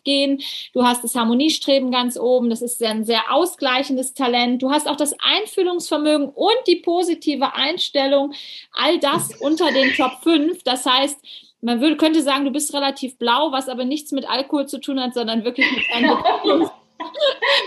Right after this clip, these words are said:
Speaker 1: mit
Speaker 2: Genau,
Speaker 1: deinen
Speaker 2: ja.
Speaker 1: Beziehungsaufbautalenten. Das heißt, äh, dieses von Mensch zu Mensch, von Herz zu Herz ist wirklich deins. Du hast natürlich auch die Kommunikationsfähigkeit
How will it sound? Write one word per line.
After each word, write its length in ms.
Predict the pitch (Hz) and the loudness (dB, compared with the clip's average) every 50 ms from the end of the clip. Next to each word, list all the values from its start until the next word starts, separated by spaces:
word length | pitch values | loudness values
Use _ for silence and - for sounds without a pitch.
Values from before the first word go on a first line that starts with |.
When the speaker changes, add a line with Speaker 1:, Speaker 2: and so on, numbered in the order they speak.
| - - - | -6 -10 -6
Speaker 1:
mit 100 | - 554 | 0 2
Speaker 2:
Genau, 380 | 330 311 - 254 247 240 - | 4 4 6 6 6 6 4
Speaker 1:
deinen 140 | - - 233 | 4 2 2
Speaker 2:
ja. 100 | 226 208 | 4 4
Speaker 1:
Beziehungsaufbautalenten. 1040 | - - - 262 262 277 277 - 254 233 214 214 - 226 196 208 208 208 240 240 | 4 4 2 2 0 0 0 0 -2 -2 -2 -2 -2 -2 -2 -2 -2 -4 -4 -6
Das 180 | 226 240 240 - | -8 -8 -4 -2
heißt, 340 | 302 285 302 320 311 - - | 0 0 0 0 -2 -4 -4
äh, 220 | - 277 285 269 277 | -2 -2 -2 -2 -2
dieses 360 | 285 285 269 285 285 285 - | -4 -4 -4 -4 -6 -4 -2
von 180 | - 294 277 | -2 0 0
Mensch 300 | 277 285 302 339 392 - | 2 2 0 0 0 -4
zu 140 | - - 320 | -4 -2 -2
Mensch, 300 | 277 277 277 285 302 294 | 0 0 0 0 -2 -4
von 180 | - 285 269 285 | -4 -4 -2 0
Herz 340 | 277 254 269 285 - - - | 2 2 2 2 0 -4 -6
zu 120 | - 277 | -2 0
Herz 240 | 262 240 247 247 - | 0 0 0 -2 -4
ist 140 | 254 - - | -10 -10 -10
wirklich 340 | 240 240 240 - 233 - | -10 -10 -8 -10 -10 -4
deins. 380 | - 262 269 285 320 339 349 - - - - - - - | -2 0 0 0 0 -2 -4 -8 -12 -18 -18 -18 -8 -2
Du 60 | - 262 | 2 2
hast 160 | 269 285 277 | 2 2 2
natürlich 340 | 285 269 - 285 277 269 247 | 2 2 2 2 2 2 0
auch 100 | 254 240 | -2 -2
die 120 | 247 247 | -6 -6
Kommunikationsfähigkeit 1400 | - 262 233 233 233 226 214 - 233 202 202 - 320 320 359 370 - - - 320 302 302 294 294 302 277 269 277 | -4 -4 -2 -2 -2 -4 -4 -4 -4 -4 -2 -2 0 0 0 -2 -2 -2 0 2 2 2 0 0 0 0 0 0